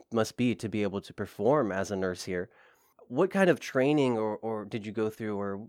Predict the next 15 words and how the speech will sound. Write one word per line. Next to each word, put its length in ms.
certification 800
did 160
you 100
get 300
to, 480
to 500
approach 420
the 60
point 220
where 100
you're 200
at 160
now 280
and, 220
and 300